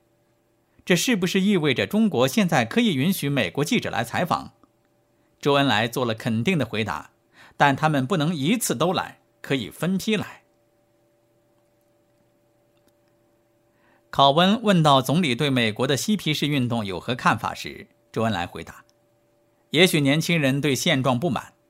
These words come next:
他们要寻求真理，因此一定会产生各种不同的形式，但这只是一种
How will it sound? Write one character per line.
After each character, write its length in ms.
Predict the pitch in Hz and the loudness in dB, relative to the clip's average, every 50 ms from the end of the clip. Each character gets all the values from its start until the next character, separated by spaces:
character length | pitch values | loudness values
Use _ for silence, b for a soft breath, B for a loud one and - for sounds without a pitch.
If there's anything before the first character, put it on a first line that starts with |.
| _ _ | _ _
他 140 | - - 123 | -4 -2 -2
们 120 | 120 117 | 0 2
要 140 | 120 113 95 | 0 0 0
寻 220 | 90 - 113 117 139 | -2 -2 -4 -4 -4
求 180 | - 120 120 | -2 -4 -4
真 260 | 123 - 196 208 196 | 0 0 2 2 2
理， 140 | 123 80 - _ _ _ _ _ _ _ _ _ b b b b | -2 -4 -8 _ _ _ _ _ _ _ _ _ b b b b
因 180 | 202 247 262 | 2 2 2
此 180 | - - 107 - - | 2 0 -4 -6 -2
一 100 | 240 - | 0 2
定 180 | - 262 220 | 4 4 2
会 140 | 196 196 156 | 2 0 -2
产 240 | - - 110 92 92 | -2 -2 -4 -4 -2
生 180 | - 143 175 | -2 -2 -2
各 160 | 185 - 294 233 | 0 0 0 0
种 200 | 165 131 104 107 | 0 -2 -4 -2
不 100 | - - | -4 -4
同 180 | - 104 104 | -2 -2 -4
的 80 | 127 131 | -4 -4
形 220 | - - 78 82 | -6 -6 -12 -12
式， 280 | 95 - 131 - - B B B B B B B - | -8 -8 -8 -8 -8 B B B B B B B 2
但 280 | 139 127 117 107 107 | 2 4 4 2 -2
这 200 | 107 - 156 110 | -2 -2 -4 -4
只 160 | 107 - - | -4 -6 -12
是 100 | - - | -10 -8
一 100 | 117 120 | -6 -6
种 260 | 113 - - - - | -6 -8 -10 -16 -18